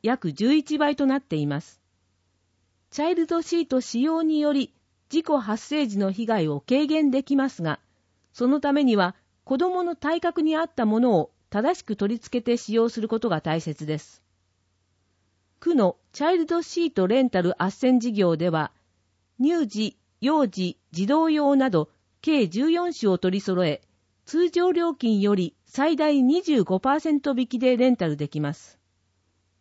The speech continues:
また、出産前の十五日間無料サービスを利用すれば、母子退院の際、すぐに使用できます。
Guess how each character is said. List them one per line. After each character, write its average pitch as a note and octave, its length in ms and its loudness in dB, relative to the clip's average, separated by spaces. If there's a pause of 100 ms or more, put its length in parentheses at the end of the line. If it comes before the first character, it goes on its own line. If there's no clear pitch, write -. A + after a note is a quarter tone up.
ま A3 140 -6
た、 G#3+ 240 -4 (220)
出 B3+ 180 -4
産 F4+ 320 -4
前 F4+ 200 2
の G3 220 4 (100)
十 C#4+ 260 0
五 E4+ 120 0
日 D#4+ 280 -4
間 G#3 300 2
無 F#3+ 100 2
料 D4 240 0
サ D#4 180 0
ー - 20 0
ビ A3 120 0
ス G3 160 -4
を F3 80 0
利 F3 120 -2
用 F#3+ 160 0
す F#3+ 140 -8
れ F3+ 140 -4
ば、 D#3 180 -4 (580)
母 D#4+ 140 0
子 - 80 -10
退 C#4+ 240 0
院 D4 260 4
の C#4 140 4
際、 C4+ 420 -4
す - 240 -6
ぐ E4+ 100 2
に G#3 140 4
使 - 180 -4
用 F#3 180 4
で E3+ 120 -2
き D#3+ 140 -6
ま D#3 140 -2
す。 - 200 -18